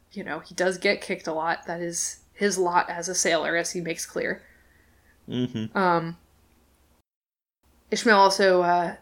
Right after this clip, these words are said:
Speaker 1: speculates that maybe Peleg has been drinking, but, uh, regardless of however dubious Ishmael is about Peleg, uh, they, uh, they set off. Um, Ishmael mentions that it's Christmas,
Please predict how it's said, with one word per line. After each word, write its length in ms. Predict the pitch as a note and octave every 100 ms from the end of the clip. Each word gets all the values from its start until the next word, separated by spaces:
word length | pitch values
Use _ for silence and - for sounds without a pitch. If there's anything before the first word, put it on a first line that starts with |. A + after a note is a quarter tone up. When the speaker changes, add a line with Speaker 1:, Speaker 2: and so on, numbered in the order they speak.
| _
Speaker 1:
speculates 520 | - B3 A#3 G#3+ G3+
that 240 | G#3 - F#3
maybe 200 | F#3 F3+
Peleg 380 | - F#3 F3
has 140 | F3 E3+
been 140 | D#3+
drinking, 480 | E3 F#3 E3+ G2+ F3
but, 200 | E3+ - - _ - - _ -
uh, 180 | F3 D#3+
regardless 560 | G3 C4+ C4 A#3 G#3+
of 160 | G3+ E3+
however 580 | F#3+ F#3 F#3+ F#3+ F3+ F3+ - - -
dubious 480 | F#3+ F#3+ F#3 F#3 -
Ishmael 400 | F#3+ - F#3 D#3
is 200 | F3+ A#3
about 240 | G3 F3+ -
Peleg, 440 | B3 A3 A3+ A3 - _ _ _
uh, 580 | F#3+ F#3 F3 F3 E3+ E3+ - _ _ _ _ -
they, 320 | E3+ E3+ E3+
uh, 320 | E3 E3 D#3+ - _ _ _ _ _
they 100 | E3+
set 200 | - G#3+
off. 400 | A#3+ D#3+ - - _ _ _ _ _ _ _ _ _ _
Um, 400 | F3+ E3+ E3 E3+ _ _ _ _ _ _ _ _ _ -
Ishmael 300 | G3 B3 G#3+
mentions 440 | G#3 A3 A#3+ A3+ G#3+
that 140 | F#3
it's 180 | E3 -
Christmas, 640 | - B3+ - G4 - -